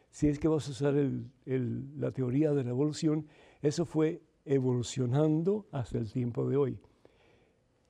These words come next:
Pero, eh, si crees en el proceso evolutivo, tienes que creer que en algún momento, primero que todo, Dios lo crea todo.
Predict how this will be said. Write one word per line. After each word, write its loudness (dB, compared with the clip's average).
Pero, 2
eh, -16
si -8
crees 2
en 4
el 4
proceso -2
evolutivo, 2
tienes 0
que -4
creer -2
que -6
en -2
algún -2
momento, 0
primero -2
que -2
todo, 2
Dios -2
lo 0
crea -2
todo. -4